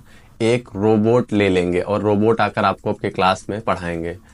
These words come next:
अब ये चीज़ हकीकत हो चुकी है, वो भी अपने भारत में ही। केरला में एक स्कूल है जहाँ पर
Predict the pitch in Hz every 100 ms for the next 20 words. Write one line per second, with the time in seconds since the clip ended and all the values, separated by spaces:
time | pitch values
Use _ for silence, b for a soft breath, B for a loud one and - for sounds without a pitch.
0 | b b b - 131 147 156 175 135 113
1 | 131 160 151 139 120 131 143 135 123 123
2 | 123 127 120 104 101 113 113 101 110 -
3 | b b b b b b - 135 135 151
4 | 151 151 - 135 135 127 - 127 131 131
5 | 117 117 120 131